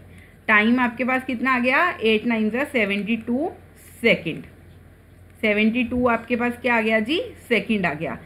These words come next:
लेकिन हमें क्या चाहिए, हमें चाहिए मिनट में आंसर। हमें क्या चाहिए, मिनट में आंसर। तो second को मिनट बनाने के लिए क्या करेंगे, सेवेंटी टू by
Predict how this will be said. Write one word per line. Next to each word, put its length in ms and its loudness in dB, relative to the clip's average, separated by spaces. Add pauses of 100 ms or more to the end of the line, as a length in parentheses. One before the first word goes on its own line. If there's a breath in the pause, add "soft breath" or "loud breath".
(260 loud breath)
लेकिन 340 0
हमें 300 2
क्या 200 4
चाहिए, 480 -2 (240)
हमें 300 4
चाहिए 380 2
मिनट 480 6
में 180 0
आंसर। 380 -6 (240)
हमें 240 0
क्या 180 0
चाहिए, 360 0
मिनट 360 2
में 120 0
आंसर। 340 2 (380 loud breath)
तो 100 2
second 480 0
को 100 2
मिनट 320 2
बनाने 340 0
के 120 -4
लिए 200 -4
क्या 200 0
करेंगे, 440 -4
सेवेंटी 520 0
टू 180 -2
by 200 2